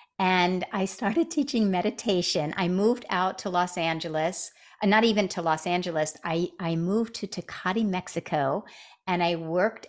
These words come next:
at a spa called Rancho La Puerta, and I taught meditation. So I learned meditation and then became a meditation teacher,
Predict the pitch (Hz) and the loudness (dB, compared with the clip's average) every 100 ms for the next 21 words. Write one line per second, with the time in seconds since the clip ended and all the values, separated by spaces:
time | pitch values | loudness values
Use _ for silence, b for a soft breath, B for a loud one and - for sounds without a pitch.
0 | - 160 160 165 - - b b _ - | -4 0 2 0 -6 -14 b b _ -6
1 | 160 156 - - 180 175 156 175 240 - | -6 -2 -4 0 4 6 6 4 2 -6
2 | 170 160 156 160 - 196 190 - 269 240 | -8 -4 -2 0 0 -2 -4 0 2 2
3 | - 240 285 B B B B - 180 196 | 2 0 -2 B B B B -4 -2 0
4 | 180 190 190 190 311 254 190 - 165 175 | -2 0 0 0 0 0 -4 0 2 2
5 | 185 226 269 294 294 302 294 277 262 240 | 2 2 2 0 -2 -2 -4 -2 -2 -2
6 | - 214 202 208 196 180 170 165 - 160 | -2 -2 -2 -4 -6 -4 -4 -4 -6 -8
7 | - 151 - 160 - 73 | -6 -8 -8 -6 -8 -8